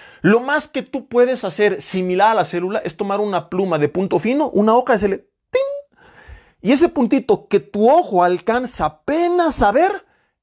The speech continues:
es más grande que una célula. Todavía, porque la célula no se puede ver sin un microscopio.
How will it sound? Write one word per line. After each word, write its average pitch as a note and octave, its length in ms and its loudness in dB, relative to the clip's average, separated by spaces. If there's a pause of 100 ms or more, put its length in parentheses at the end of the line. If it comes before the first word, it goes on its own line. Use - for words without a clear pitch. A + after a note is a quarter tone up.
es F3 160 -2
más F#3 180 0
grande E3+ 300 0
que E3 100 0
una D#3 160 2
célula. B2 460 -2 (220)
Todavía, C#3+ 520 0
porque D#3 220 -6
la C#3 100 -2
célula G3 540 -4
no F#3 320 0
se F3+ 200 -8
puede D#3+ 280 -2
ver F3+ 260 -2
sin D3 280 -8
un D#3 140 -6
microscopio. - 680 -8